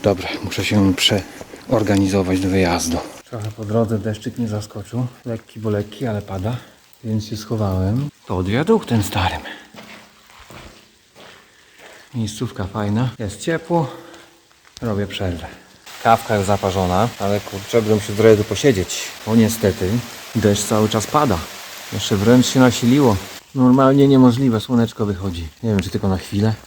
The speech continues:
Przekonamy się wkrótce. No to już jestem gotowy do startu. Słoneczko wyszło. Ciekawe, na jak długo. Nie wiadomo, ale nic, korzystam, jadę. A teraz mały widok z góry na S dziesiątkę.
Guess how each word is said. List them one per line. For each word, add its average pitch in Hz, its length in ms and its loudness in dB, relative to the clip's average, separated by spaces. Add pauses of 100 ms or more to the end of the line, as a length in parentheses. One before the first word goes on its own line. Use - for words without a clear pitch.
(120)
Przekonamy 90 440 -2
się 82 120 -10
wkrótce. - 480 -4 (560)
No 113 120 -6
to 113 80 -8
już 107 140 -6
jestem 110 200 -6
gotowy 101 300 -8
do 98 80 -6
startu. 101 400 -12
Słoneczko 95 440 -6
wyszło. 92 360 -10
Ciekawe, 98 320 -10
na 98 80 -2
jak 92 120 -2
długo. 90 280 -6 (240)
Nie 95 100 -10
wiadomo, 92 360 -6 (240)
ale 101 120 -12
nic, 82 320 -10
korzystam, 95 520 -10
jadę. 80 300 -14 (400)
A 143 140 2
teraz 160 340 6
mały 147 240 6
widok 143 280 2 (180)
z 107 140 0
góry 135 360 6 (340)
na 120 200 2
S 107 200 0
dziesiątkę. 110 640 2